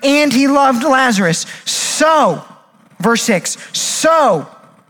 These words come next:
when, or as a result of his love, so when he heard that Lazarus was ill, he stayed two days longer.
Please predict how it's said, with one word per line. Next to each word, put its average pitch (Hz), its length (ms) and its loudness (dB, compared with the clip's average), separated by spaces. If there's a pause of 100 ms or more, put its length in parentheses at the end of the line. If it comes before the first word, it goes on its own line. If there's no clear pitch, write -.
(500)
when, 208 500 0
or 214 140 2
as 262 320 0
a 294 60 0
result 285 640 0
of 294 220 2
his 254 240 -2
love, 254 540 0 (260)
so 233 300 0 (200)
when 339 460 0 (180)
he 240 180 -2
heard 294 560 0 (200)
that 196 160 0
Lazarus 262 880 -2
was 233 340 0
ill, 196 500 2 (2500)
he 185 80 -2
stayed 175 220 -2
two 165 120 -2
days 151 220 -2
longer. 147 260 -10